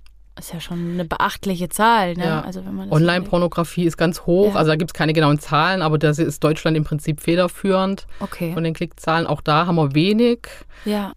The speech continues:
Speaker 2: Ich vermute, dass das einfach noch schambehafteter ist als jetzt Alkohol. Das ist ja doch ein bisschen, ähm, bekannter.
Speaker 1: Ja.
Speaker 2: Aber die Hürde ist halt relativ hoch. Also wer bei uns durch die Tür kommt, der hat im Prinzip schon den ersten wichtigen, großen Schritt gemacht.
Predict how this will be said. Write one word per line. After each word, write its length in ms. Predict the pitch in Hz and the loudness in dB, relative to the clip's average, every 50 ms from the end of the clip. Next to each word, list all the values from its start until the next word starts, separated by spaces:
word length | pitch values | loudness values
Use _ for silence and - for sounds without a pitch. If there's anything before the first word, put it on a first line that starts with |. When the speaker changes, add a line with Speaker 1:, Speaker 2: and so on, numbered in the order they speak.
| - - | -8 -4
Speaker 2:
Ich 180 | 160 170 - | -4 -2 0
vermute, 380 | - 165 165 165 175 208 208 202 | 2 2 4 4 4 4 4 2
dass 180 | 156 160 156 - | 2 0 0 0
das 140 | 160 151 | -4 -2
einfach 240 | - 147 147 160 147 | -2 -2 0 0 2
noch 240 | 143 160 170 180 - | 4 4 2 2 0
schambehafteter 920 | - - 165 151 160 180 190 175 175 160 160 - - - 170 165 160 - | -4 -2 0 2 2 2 0 0 0 0 -2 -2 -2 -2 0 0 0 0
ist 380 | - 165 180 196 - - - - - - - - - - - - - - | 2 0 0 0 -4 -10 -18 -18 -20 -20 -20 -20 -20 -20 -20 -20 -20 -8
als 200 | - - 147 147 | -2 0 2 2
jetzt 160 | 151 151 - - | 2 0 -2 0
Alkohol. 320 | 127 147 151 - 175 147 | 0 0 2 2 2 4
Das 80 | 147 143 | 4 4
ist 60 | 160 | 2
ja 20 | |
doch 160 | 139 - 151 | 2 2 2
ein 120 | - 156 143 | 2 2 2
bisschen, 580 | 170 175 - - - 180 170 170 170 165 160 - | 2 0 -2 -2 0 2 2 4 4 2 2 2
ähm, 220 | 147 151 147 147 | 2 2 2 2
bekannter. 640 | 156 147 - - 147 165 190 - 202 185 175 180 180 160 - - - - - - - - - | 0 -2 -4 -2 -2 -2 0 2 2 2 2 0 -2 -4 -10 -14 -14 -14 -14 -14 -14 -10 -4
Speaker 1:
Ja. 380 | - 254 208 196 196 196 - - - - - | -2 0 0 0 0 -2 -2 -6 -8 -4 0
Speaker 2:
Aber 160 | 175 156 156 | 2 4 4
die 120 | 160 165 | 6 6
Hürde 380 | 160 170 180 190 202 202 190 190 | 6 6 6 4 4 4 4 4
ist 240 | 185 - 165 - 139 | 4 2 -2 -2 0
halt 220 | 165 151 143 147 | 0 0 0 2
relativ 380 | 151 151 151 147 - 151 - - | 0 0 0 0 -2 -4 -2 2
hoch. 220 | 147 147 143 - | 2 2 2 2
Also 200 | - 139 139 147 | 0 -2 0 2
wer 80 | 151 143 | 2 2
bei 100 | 143 156 | 2 2
uns 240 | - 175 208 - - | 2 2 0 0 0
durch 160 | - 160 151 | -2 -2 -2
die 80 | - | -2
Tür 220 | 147 - - 143 135 | -4 -2 -2 -2 -2
kommt, 320 | - - 185 180 170 - | 0 -2 -2 -2 0 0
der 100 | 160 156 | 0 0
hat 300 | 151 170 - - - - - | 0 -2 -4 -8 -12 -6 -4
im 120 | 160 156 | -2 -2
Prinzip 360 | - - 156 147 - 180 - | -2 -4 -8 -6 -6 -6 -4
schon 160 | - - 170 | 0 0 2
den 120 | 156 151 143 | 2 2 4
ersten 460 | - 156 165 165 - - 170 156 151 | 4 2 2 2 0 0 2 2 2
wichtigen, 440 | 160 208 - - - 190 180 175 156 | 2 0 -2 -2 -2 -2 0 0 -2
großen 480 | - - 160 165 185 208 - 165 160 | 0 2 4 4 4 4 2 0 -2
Schritt 340 | 151 - - - 180 175 - | -2 -4 -6 -6 -6 -6 -6
gemacht. 480 | - 156 156 143 147 - - - - | -4 -2 -2 -2 -2 -4 -10 -16 -18